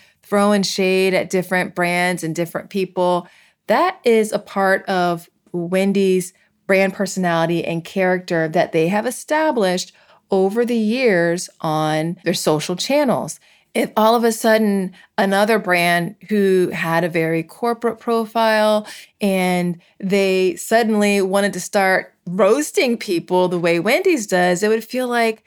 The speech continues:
"What are you doing? Like, this isn't something that you've normally done," or that j-, it just seems out of character.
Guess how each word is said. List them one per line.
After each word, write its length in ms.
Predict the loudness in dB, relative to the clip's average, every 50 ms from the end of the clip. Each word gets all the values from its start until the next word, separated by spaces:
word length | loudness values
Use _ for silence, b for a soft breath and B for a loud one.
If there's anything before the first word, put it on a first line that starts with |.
| b b b b b b
"What 180 | -4 -2 0 2
are 60 | 2
you 240 | 4 4 4 2 2
doing? 540 | 2 0 0 2 2 0 0 0 0 2 2
Like, 200 | 2 2 0 2
this 300 | 0 0 0 0 0 0
isn't 320 | 0 0 0 -2 -2 -2
something 640 | -2 -2 -2 -2 -2 -4 -2 0 0 0 0 -2 -2
that 380 | 0 2 2 2 2 0 -2 -6 b b b b b b b b
you've 260 | -2 0 0 0 0
normally 540 | 0 2 2 2 2 2 2 2 2 2 2
done," 640 | 0 0 0 2 2 2 2 2 2 0 0 -2
or 600 | -2 0 0 2 2 4 4 4 4 4 2 0 0
that 460 | 0 2 4 4 4 2 0 -2 -8
j-, 80 | -4 0
it 140 | 0 0 2
just 180 | 0 -4 -6
seems 280 | -4 -6 -6 -6 -6 -4
out 200 | -2 0 0 0
of 120 | -2 -4 -8
character. 720 | -8 -4 -2 0 0 0 -2 -4 -4 -2 -2 -2 -2 -4